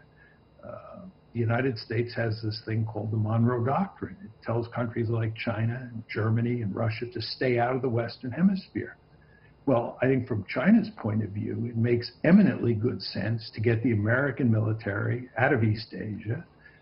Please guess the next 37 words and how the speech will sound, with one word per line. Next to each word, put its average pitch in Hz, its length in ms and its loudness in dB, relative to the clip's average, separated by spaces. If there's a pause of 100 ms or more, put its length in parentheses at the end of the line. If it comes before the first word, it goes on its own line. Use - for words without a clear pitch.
(180)
uh, 107 220 -2 (120)
and 131 220 2
for 120 140 0 (160)
China 196 320 6
to - 80 -4
be 117 160 2
much 147 500 6
more 110 320 -2
powerful 104 540 -6
than 113 140 0
all 117 300 2
its 117 180 -8
neighbors. 185 520 0 (420)
Surely 190 380 6
all 123 140 6
the 120 140 2
Chinese 123 500 0
remember 131 440 4
what 107 180 -2
happened 113 580 -2
when 123 180 0
China 120 320 0
was 120 260 0
weak. 196 280 2 (300)
Uh, - 60 -20 (340)
the 123 120 0
end 135 160 4
result 127 480 0
is 110 140 0
what 113 180 -2
you 139 120 2
call 110 500 -4 (320)
the 120 60 -4
century 120 680 -2
of 110 120 -2
national 113 420 -4
humiliation. 139 800 2